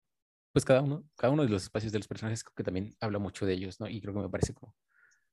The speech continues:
un ejercicio interesante que no solamente se quede en la, en lo que dice en el guión o lo que dicen sus acciones,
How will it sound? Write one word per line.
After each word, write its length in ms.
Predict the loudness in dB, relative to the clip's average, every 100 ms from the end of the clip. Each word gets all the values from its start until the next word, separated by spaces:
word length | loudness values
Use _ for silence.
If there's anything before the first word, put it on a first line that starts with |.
| _
un 160 | -2 0
ejercicio 360 | -2 -4 -4
interesante 520 | -4 -4 -2 -2 -2 -4
que 100 | -4
no 100 | -4
solamente 380 | -2 -2 -2 -4
se 100 | -4
quede 220 | -4 -2
en 160 | -2
la, 120 | -6 -6
en 160 | -6 -4
lo 100 | -4
que 100 | -4
dice 280 | -2 -4
en 100 | -4
el 120 | -4 -2
guión 260 | -4 -4 -8
o 40 |
lo 120 | -8 -6
que 80 |
dicen 240 | -8 -8 -10
sus 120 | -10
acciones, 340 | -8 -6 -8